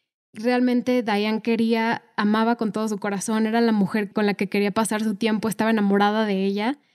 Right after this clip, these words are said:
tenía una relación como tanto sentimental como física. Y pues en, igual en la proyección se ve como una, una relación amorosa como muy perfecta, ¿no? Como que se empiezan a conocer, porque Rita acaba en casa de la tía de, de esta Betty,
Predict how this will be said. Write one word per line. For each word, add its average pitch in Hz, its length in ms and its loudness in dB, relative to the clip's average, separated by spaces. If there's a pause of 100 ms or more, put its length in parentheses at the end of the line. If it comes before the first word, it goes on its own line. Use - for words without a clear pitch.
(280)
tenía 220 180 0
una 233 140 4
relación 208 460 0
como 214 200 0
tanto 196 280 0
sentimental 196 680 0
como 220 240 0
física. 214 520 -6 (440)
Y 233 100 2
pues 208 160 0
en, 202 80 2
igual 208 300 2
en 202 60 0
la 196 100 0
proyección 208 580 0
se 214 160 -2
ve 208 180 -2
como 208 360 -2
una, 208 580 0 (440)
una 233 280 0
relación 214 800 0
amorosa 214 580 0
como 208 260 0
muy 208 180 0
perfecta, 190 520 -4
¿no? 185 180 0
Como 190 180 0
que 175 100 -4
se 202 60 2
empiezan 208 320 0
a 190 60 0
conocer, 254 800 2 (500)
porque 196 440 0
Rita 220 300 2
acaba 214 280 0
en 208 120 0
casa 208 340 -2
de 196 100 0
la 190 140 2
tía 214 320 0
de, 202 220 0
de 196 280 0
esta 196 560 -2
Betty, 240 540 2